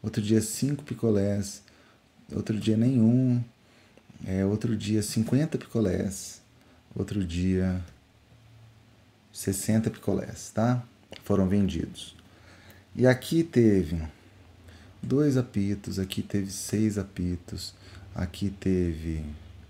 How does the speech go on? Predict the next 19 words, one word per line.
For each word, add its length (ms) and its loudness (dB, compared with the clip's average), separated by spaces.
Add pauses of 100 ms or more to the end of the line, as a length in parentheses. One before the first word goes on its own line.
(880)
é, 140 -8
dez 440 0
apitos, 880 -8 (460)
aqui 300 -10
teve 500 -4
quinze 380 0
apitos, 840 -6 (480)
aqui 340 -8
teve 540 -4
dezoito 600 0
apitos, 800 -8 (540)
aqui 280 -4
teve 360 -2
trinta 480 2
apitos, 800 -8 (560)
aqui 280 -8
teve 300 -4
três 420 -2
apitos, 1000 -6